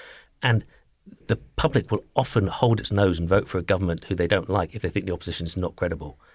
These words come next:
So for us, it was all about building the credibility. So whether we were a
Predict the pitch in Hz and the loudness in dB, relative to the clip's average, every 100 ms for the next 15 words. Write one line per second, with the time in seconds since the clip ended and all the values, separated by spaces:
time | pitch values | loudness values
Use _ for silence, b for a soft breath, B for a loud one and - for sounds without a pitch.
0 | b b b b 104 95 - - 131 - | b b b b 0 0 -2 0 0 0
1 | 90 - 120 104 90 85 87 87 82 80 | -4 2 4 4 2 -2 -4 -4 -4 -4
2 | 82 82 92 90 - 73 73 92 110 123 | -6 0 0 0 -4 -12 -8 0 4 4
3 | 107 95 | 4 4